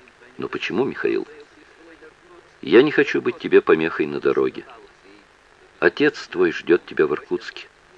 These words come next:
Надо, чтобы ты скорей спешила к отцу». «Отец проклял бы меня, Михаил, если бы я покинула тебя после того, что ты для меня сделал». «Надя, Надя», —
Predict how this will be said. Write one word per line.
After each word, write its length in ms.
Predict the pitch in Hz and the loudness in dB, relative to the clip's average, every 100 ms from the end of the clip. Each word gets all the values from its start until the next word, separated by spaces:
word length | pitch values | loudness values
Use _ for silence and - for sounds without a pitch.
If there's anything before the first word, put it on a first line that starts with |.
| _ _ - _ _ - | _ _ -20 _ _ 0
Надо, 260 | 95 127 | 2 2
чтобы 300 | 123 101 - | 2 2 2
ты 120 | - | 2
скорей 360 | - - 87 90 | -2 0 0 0
спешила 400 | - 71 - 76 | -4 -4 -2 -2
к 100 | - | -4
отцу». 300 | - - - _ _ _ - - - 98 - - - - _ _ _ _ _ _ - | -6 -8 -12 _ _ _ -20 -20 -20 -20 -20 -20 -20 -20 _ _ _ _ _ _ -6
«Отец 500 | - 117 110 - - | -2 0 0 -2 -12
проклял 540 | - 120 131 - 53 57 | -2 0 0 0 -4 -2
бы 120 | 62 | -6
меня, 300 | 64 64 60 | -6 -8 -8
Михаил, 480 | 64 - 76 120 120 - - - - | -8 -2 -2 0 -6 -10 -20 -20 -4
если 280 | - 120 - | 2 2 4
бы 120 | 104 | 0
я 160 | 95 101 | 2 0
покинула 500 | 95 - 95 92 80 | 0 -2 -2 -2 -4
тебя 240 | - 73 | -2 -2
после 300 | - 76 - | 0 -2 -2
того, 240 | - 71 98 | 0 0 0
что 240 | - 67 | 0 -2
ты 180 | - 107 | -2 -6
для 160 | 78 76 | -6 -8
меня 240 | 58 65 | -8 -10
сделал». 400 | 69 - 92 - - - - - 349 349 359 135 - _ _ _ _ - | -8 -4 -4 -6 -20 -20 -20 -20 -20 -20 -20 -20 -20 _ _ _ _ -20
«Надя, 400 | - 60 60 - - _ _ - | -12 -10 -12 -16 -20 _ _ -10
Надя», — 460 | 73 82 82 73 | -2 2 2 0